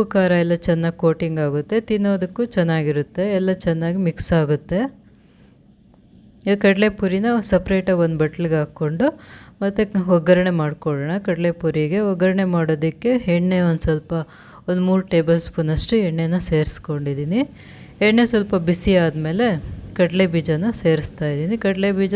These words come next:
ಸ್ವಲ್ಪ ಈ ರೀತಿ ಕೆಂಪಕ್ಕಾಗಬೇಕು, ಅಲ್ಲಿವರೆಗೂ ಫ್ರೈ ಮಾಡ್ಕೊಬೇಕು. ಸಣ್ಣ ಉರಿಯಲ್ಲೇ ಫ್ರೈ ಮಾಡಿಕೊಂಡ್ರೆ ಚೆನ್ನಾಗಿರುತ್ತೆ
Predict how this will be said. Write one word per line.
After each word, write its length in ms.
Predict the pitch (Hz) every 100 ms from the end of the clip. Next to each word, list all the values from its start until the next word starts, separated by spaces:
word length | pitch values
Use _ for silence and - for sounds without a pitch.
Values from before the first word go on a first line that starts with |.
| 196
ಸ್ವಲ್ಪ 240 | 190 185 190 170
ಈ 40 | 170
ರೀತಿ 220 | 170 240 247
ಕೆಂಪಕ್ಕಾಗಬೇಕು, 920 | 180 175 170 180 165 156 147 151 - 269 - - - - - -
ಅಲ್ಲಿವರೆಗೂ 440 | 202 202 196 196 269 -
ಫ್ರೈ 140 | 196 175 170
ಮಾಡ್ಕೊಬೇಕು. 560 | 151 - 151 151 151 202
ಸಣ್ಣ 280 | 196 180 190
ಉರಿಯಲ್ಲೇ 340 | 190 185 175 202 202
ಫ್ರೈ 140 | 165 156 156
ಮಾಡಿಕೊಂಡ್ರೆ 500 | 151 - 160 165 226 -
ಚೆನ್ನಾಗಿರುತ್ತೆ 580 | 185 170 160 147 143